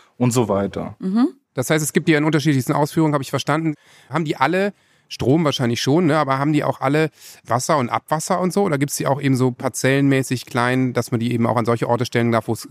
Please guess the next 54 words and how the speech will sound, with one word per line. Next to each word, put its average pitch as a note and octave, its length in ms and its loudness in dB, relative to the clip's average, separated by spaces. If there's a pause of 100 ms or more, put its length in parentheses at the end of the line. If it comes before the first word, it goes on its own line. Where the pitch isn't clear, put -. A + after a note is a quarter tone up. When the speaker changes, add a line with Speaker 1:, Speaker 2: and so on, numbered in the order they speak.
Speaker 3:
kein A#2 260 0
Abwassersystem F#2+ 680 -2
gibt F2+ 140 -8
sozusagen? G2+ 640 -4
Speaker 1:
Ja, G#2 300 2
also A2+ 200 -2
das G#2+ 240 -2
kann A2 160 0
ich A#2+ 100 -4
dir A#2 160 0
auch C3 140 -4
gerne D3 240 2
erklären. D3 420 -2 (460)
Das A2 160 -2
sieht A2+ 120 2
so C3+ 200 4
aus, C#3 400 0
es - 120 -6
kommt C3+ 220 0
drauf C3+ 200 0
an, C#3 160 2
wie C3+ 40 0
du's B2+ 260 -2
nutzen C#3+ 360 2
möchtest, F#2 580 -6
ne? B2+ 140 0
Also A2 200 0
wenn A2+ 100 4
du's C3 120 6
Speaker 3:
Mhm. A#2 60 4
Speaker 1:
jetzt - 160 0
als A2 180 -2
Dauerwohnsitz D#3 720 -2
nutzen D#3+ 140 0
Speaker 3:
Ja, A#2+ 60 4
dann C3 180 4
Speaker 1:
möchtest, E3 280 2
Speaker 3:
ist C#3 160 4
schon D#3 40 0
Abwasser C#3 320 0
nicht B2 140 -2
schlecht. G#2 260 -6 (260)
Ja. C3 60 -4
Speaker 1:
Genau, B2 220 4
dann A2 140 4
musst C3 220 2
du D#3 60 4
die, C3 300 2 (340)
bist C3 200 0
du B2+ 40 -6
sogar B2+ 220 4
verpflichtet, D3 680 0
die A#2+ 80 2
Versorgungsanschlüsse D3 1500 2